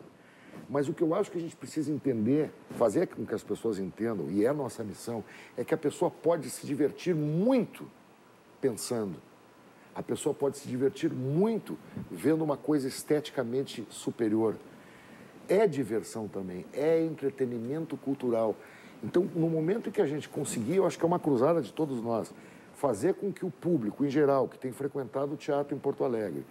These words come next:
entenda que não é só rir que diverte, a gente vai conseguir botar mais gente, é, a par, é, é, da cultura, acu-, se aculturar mais em termos de teatro.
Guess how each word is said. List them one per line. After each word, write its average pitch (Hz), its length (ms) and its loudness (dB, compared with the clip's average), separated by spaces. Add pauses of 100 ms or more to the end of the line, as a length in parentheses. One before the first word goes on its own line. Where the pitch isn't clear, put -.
(520)
entenda 160 600 2
que - 380 -2
não 151 260 2
é 196 100 2
só - 380 0 (260)
rir 190 300 4 (200)
que - 100 -8
diverte, 107 580 0 (400)
a 120 100 -8
gente 131 180 -4
vai 139 100 0
conseguir 143 480 -4 (160)
botar 143 460 0
mais 160 420 2
gente, 143 500 -2 (560)
é, 131 240 2
a 135 140 2
par, 160 500 2 (1040)
é, 160 40 -4 (280)
é, 156 240 -4 (280)
da 160 240 -2
cultura, 180 480 2
acu-, 160 340 -4
se - 220 0
aculturar 165 680 2
mais 151 420 -2
em 151 100 -6
termos 131 500 0 (320)
de 110 120 -10
teatro. 123 360 -4